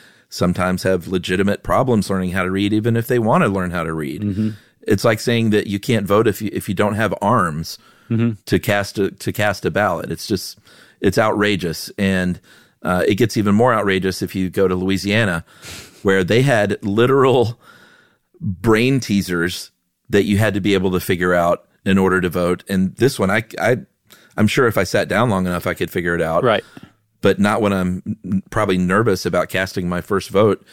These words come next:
Speaker 1: as a former enslaved person.
Speaker 2: Right. So, so this one in particular, and this one was instituted as more and more black people learned to read, um, which, so just buckle up for this one.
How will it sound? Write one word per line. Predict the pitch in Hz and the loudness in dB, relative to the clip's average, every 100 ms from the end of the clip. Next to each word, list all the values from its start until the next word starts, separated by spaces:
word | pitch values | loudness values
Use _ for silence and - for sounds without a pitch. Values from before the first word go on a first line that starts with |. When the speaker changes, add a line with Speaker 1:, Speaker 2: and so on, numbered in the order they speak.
| - _ | -20 _
Speaker 1:
as | - 87 | -4 -2
a | |
former | 87 101 101 95 | -2 0 2 0
enslaved | 87 - 104 123 | -2 0 2 2
person. | - 76 - 78 98 _ _ _ - | 0 -6 -6 -8 -10 _ _ _ -2
Speaker 2:
Right. | 135 139 135 | 0 2 0
So, | - 156 147 127 | 0 2 2 0
so | 127 147 | 0 2
this | 135 156 - | 4 2 2
one | 170 147 | 2 2
in | |
particular, | 127 127 139 135 120 | 2 0 0 2 4
and | 110 | 4
this | 135 - | 2 4
one | 139 | 4
was | 123 117 - - | 4 2 0 -4
instituted | 131 117 - 104 - 123 110 | 0 0 -2 -4 2 4 4
as | 110 98 | 4 2
more | 117 117 | 2 4
and | 110 | 4
more | 107 | 2
black | 98 117 | 2 0
people | - 110 107 101 | 0 -2 2 2
learned | 110 104 | 4 2
to | 98 | 0
read, | 110 127 101 90 - - - - | 2 2 2 -2 -10 -20 -20 -2
um, | 110 107 101 101 - | 2 4 4 2 -2
which, | 120 117 - - - _ _ - | 0 2 0 -6 -16 _ _ -12
so | 120 - 123 113 127 156 139 | -4 2 2 2 -2 -6 -6
just | 135 127 | -4 -2
buckle | - 156 - | 0 0 0
up | 135 | 0
for | - 110 | 0 0
this | 107 - | 0 -2
one. | 107 | -10